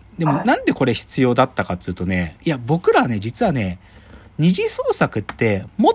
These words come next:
Speaker 1: と簡単に作れるのかなってずっと思ってたの。
Speaker 2: うん。
Speaker 1: なんか、それこそ、じゃあ、ガンダムのアムロと、ガンダムに出てくるアムロと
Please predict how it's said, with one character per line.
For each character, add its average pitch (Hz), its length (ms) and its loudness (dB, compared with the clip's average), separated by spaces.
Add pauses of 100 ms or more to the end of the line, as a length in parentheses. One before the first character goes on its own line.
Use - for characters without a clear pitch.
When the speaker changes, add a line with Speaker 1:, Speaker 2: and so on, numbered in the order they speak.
(160)
Speaker 1:
と 175 100 0
簡 220 300 0
単 247 360 2
に 233 120 2
作 - 320 -4
れ 294 140 0
る 190 260 0 (240)
の 127 180 -2
か - 220 -6
な 143 200 4
っ 180 40 -8
て - 240 -12
ず 110 140 -4
っ - 40 -8 (140)
と 277 140 4
思 254 160 4
っ 240 40 0
て - 280 -4
た 78 140 -8
の。 - 160 -16 (640)
Speaker 2:
う - 20 -10
ん。 226 40 -8 (320)
Speaker 1:
な 180 100 -2
ん 160 100 -2
か、 151 500 4 (720)
そ - 220 0
れ 247 100 6
こ 294 140 0
そ、 123 400 0 (720)
じ 143 100 2
ゃ 120 280 4
あ、 - 80 -16
ガ 247 180 6
ン 285 100 0
ダ 185 120 6
ム 120 100 -2
の 101 220 -4
ア 226 80 6
ム 262 120 4
ロ 117 140 0
と、 95 380 -2 (560)
ガ 185 160 6
ン 196 60 0
ダ 180 100 4
ム 143 80 0
に 127 80 0
出 143 100 0
て 139 80 0
く 120 120 -2
る - 140 -2
ア 214 60 6
ム 240 140 4
ロ 180 100 4
と 151 320 2